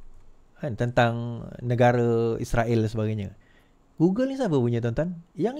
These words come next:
ini Wala On percaya. <laughs> Kan, yang ni Wala On percaya. Tetapi ini bukan kali pertama Google buat macam ni, tuan-tuan.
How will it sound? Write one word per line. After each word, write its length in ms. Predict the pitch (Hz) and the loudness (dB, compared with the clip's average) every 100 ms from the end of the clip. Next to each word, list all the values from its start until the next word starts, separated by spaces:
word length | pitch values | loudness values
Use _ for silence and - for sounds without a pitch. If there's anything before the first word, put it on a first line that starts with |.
| 311 | -6
ini 240 | 208 202 | -4 0
Wala 240 | 214 208 202 | 0 0 0
On 160 | 214 | -4
percaya. 480 | 214 202 170 147 95 - - - - - - - - | -2 0 0 -2 -6 -12 -20 -20 -20 -20 -20 -6 -6
<laughs> 880 | - - _ _ - - - - - | -6 -20 _ _ -20 -20 -20 -20 -12
Kan, 120 | 254 | -8
yang 320 | 220 175 240 262 | 0 4 4 2
ni 160 | 277 | 2
Wala 320 | 269 226 220 | 6 8 6
On 80 | 220 214 | 4 2
percaya. 280 | 208 214 175 | 4 4 2
Tetapi 400 | 113 - 190 240 | 2 0 0 0
ini 80 | 214 | -2
bukan 320 | 240 214 139 | 0 0 2
kali 160 | 135 131 | 2 2
pertama 320 | 143 180 226 | 0 -2 0
Google 320 | 196 202 220 | -2 0 2
buat 160 | 208 196 | 2 0
macam 160 | 196 | -2
ni, 160 | 220 220 | -4 -4
tuan-tuan. 240 | 202 147 | -4 -6